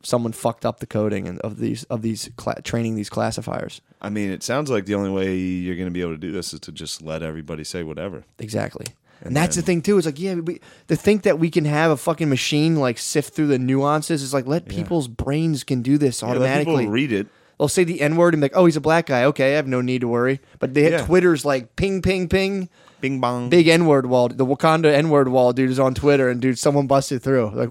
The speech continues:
Speaker 1: "Oh, fuck, shit, we can't."
Speaker 2: It's Thanos.
Speaker 1: <laughs> Yeah.
Speaker 2: Just pull basketball, me.
Speaker 1: <laughs>
Speaker 2: Screaming it.
Speaker 1: But yeah, man, that was, that study was like,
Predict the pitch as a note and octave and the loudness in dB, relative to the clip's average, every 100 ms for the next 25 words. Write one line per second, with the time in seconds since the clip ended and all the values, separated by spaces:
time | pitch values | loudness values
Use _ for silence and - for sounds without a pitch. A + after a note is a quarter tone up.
0 | - C#3 - - - - - G#3+ C3+ D3 | -4 -6 -2 -4 -4 -14 -4 -2 -2 -4
1 | - - - - A2 G#2+ C3 - G3 G#3 | -6 -10 -12 -6 -4 -4 -6 -4 -2 -2
2 | - G3+ G#4 - - - - - - - | -2 0 2 2 -2 -2 -6 -6 -8 2
3 | D4 C4+ B2 B2 B3 A#2+ A2+ A#2 B2 - | 6 6 4 2 0 2 2 2 2 2
4 | C#4 G#3 - - C4+ - C4 - A#3+ - | 2 4 4 6 6 6 0 0 -4 -4
5 | - - - E3+ D#3 D#3 - - A#2+ E3+ | -10 -8 -8 -4 -2 -2 -2 -4 -4 -10
6 | - - - - - E3+ - - - - | -4 -4 -2 -4 -2 -8 -6 -10 -6 -8
7 | A#3 - G#3+ - G3+ - G#4 - - - | -8 -10 -10 -10 -18 -12 -12 -12 -16 -16
8 | - - - A#2+ C3 C#3 A#2+ A2+ A2 D3+ | -16 -16 -4 2 4 2 0 -4 -2 0
9 | E3 C#3+ A2+ C#3+ D#3 - D#3 D#3 C#3 A#2 | 4 2 4 2 2 4 6 6 2 -2
10 | B2 A2 - | -10 -12 -14